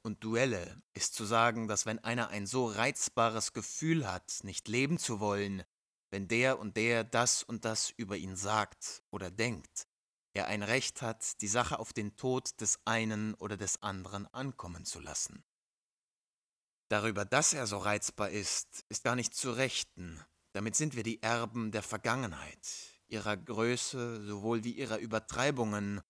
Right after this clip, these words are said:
ohne welche es nie eine Größe gab. Existiert nun ein Ehrenkanon, welcher Blut anstelle des Todes gelten lässt, so dass nach einem regelmäßigen Duell das Gemüt erleichtert ist,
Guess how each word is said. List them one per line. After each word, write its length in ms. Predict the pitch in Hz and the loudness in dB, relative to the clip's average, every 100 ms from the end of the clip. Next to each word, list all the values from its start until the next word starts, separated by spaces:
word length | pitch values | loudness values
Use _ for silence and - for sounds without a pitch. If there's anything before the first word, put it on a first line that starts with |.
| _ _ _ | _ _ _
ohne 200 | 120 120 | -2 0
welche 260 | 113 123 131 | 2 0 -2
es 200 | 104 107 | -2 0
nie 500 | 110 104 101 101 - | 0 0 -2 -4 -6
eine 160 | 101 104 | -8 -6
Größe 440 | 92 104 - 98 | -4 -4 -4 -4
gab. 440 | 107 104 85 _ _ _ _ _ _ _ _ _ _ _ _ _ _ _ | -2 -2 -6 _ _ _ _ _ _ _ _ _ _ _ _ _ _ _
Existiert 600 | 117 - 117 - 151 151 | 2 4 2 2 2 2
nun 220 | 151 147 | 2 2
ein 180 | 127 113 117 | 2 0 -4
Ehrenkanon, 1120 | 131 156 170 127 107 - 104 104 104 101 95 | -2 0 2 2 0 0 2 2 0 -2 -4
welcher 260 | 92 107 110 | -4 0 0
Blut 440 | 92 120 170 - | 0 0 0 -2
anstelle 500 | - 110 - 120 113 | -4 -2 0 0 0
des 220 | 104 104 - | 0 -2 -2
Todes 460 | 131 110 101 - | -2 0 0 -2
gelten 400 | - 131 143 113 | 0 0 0 -2
lässt, 560 | 101 101 98 - - - _ _ _ _ _ | -2 0 2 2 0 -6 _ _ _ _ _
so 120 | - | -6
dass 140 | - 120 | -2 0
nach 180 | 120 - | -2 -2
einem 180 | 120 | -2
regelmäßigen 840 | 107 117 139 139 127 123 - 123 117 | 2 4 4 4 4 4 2 0 -2
Duell 300 | 117 113 110 | 2 4 2
das 180 | 104 - | 0 -4
Gemüt 400 | 104 104 107 - | -4 -2 -4 -4
erleichtert 600 | 90 101 127 135 - 87 | -6 -2 -2 -2 -6 -8
ist, 480 | - 85 - - - | -10 -4 -2 -2 -8